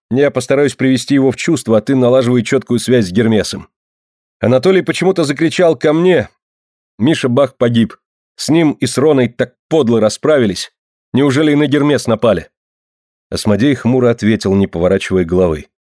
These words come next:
«Связи с хронолетом нет, ни четкой, ни нечеткой». «Как нет связи?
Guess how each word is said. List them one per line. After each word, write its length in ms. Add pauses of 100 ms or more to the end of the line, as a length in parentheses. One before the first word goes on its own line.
(300)
«Связи 540
с 100
хронолетом 680
нет, 400
ни 160
четкой, 680
ни 120
нечеткой». 600 (520)
«Как 240
нет 140
связи? 400